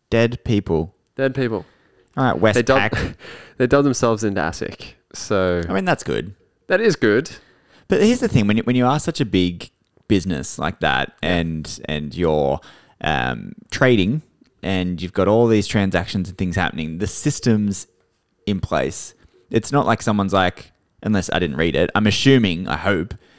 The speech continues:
Speaker 1: that it
Speaker 2: Yeah.
Speaker 1: wasn't like, "Hey, these people are dead. Let's still charge them fees." I think it was more
Speaker 2: I don't
Speaker 1: like
Speaker 2: think
Speaker 1: it
Speaker 2: so.
Speaker 1: just wasn't turned into that.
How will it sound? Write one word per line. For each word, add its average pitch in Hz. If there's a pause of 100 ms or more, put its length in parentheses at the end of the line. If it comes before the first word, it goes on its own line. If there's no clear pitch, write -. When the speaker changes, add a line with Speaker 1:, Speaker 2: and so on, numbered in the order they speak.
(160)
Speaker 1:
that 101
it 95
Speaker 2:
Yeah. 87
Speaker 1:
wasn't 95
like, 87 (200)
"Hey, 104
these 98
people 87
are 82
dead. 80
Let's 92
still 92
charge 92
them 85
fees." 90 (480)
I -
think 117
it 110
was 92
more 92
Speaker 2:
I -
don't 82
Speaker 1:
like 80
Speaker 2:
think 92
Speaker 1:
it 107
Speaker 2:
so. -
Speaker 1:
just 107
wasn't 90 (240)
turned 80 (280)
into 87 (800)
that. -